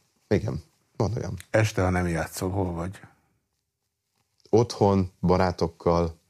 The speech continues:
Speaker 2: Barátok honnan vannak?
Speaker 1: Mi-, mindenhonnan.
Speaker 2: Mit nevezünk barátnak?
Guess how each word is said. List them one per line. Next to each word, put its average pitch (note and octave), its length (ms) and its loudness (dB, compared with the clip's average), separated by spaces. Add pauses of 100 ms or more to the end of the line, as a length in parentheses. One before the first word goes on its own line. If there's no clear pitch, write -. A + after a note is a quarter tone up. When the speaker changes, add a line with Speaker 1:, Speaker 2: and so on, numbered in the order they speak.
(200)
Speaker 2:
Barátok G2+ 400 -2
honnan F2+ 300 -4
vannak? F2+ 320 -10 (1300)
Speaker 1:
Mi-, - 220 -6
mindenhonnan. D2+ 800 0 (240)
Speaker 2:
Mit A#2+ 180 0
nevezünk F2+ 400 -4
barátnak? E2 460 -10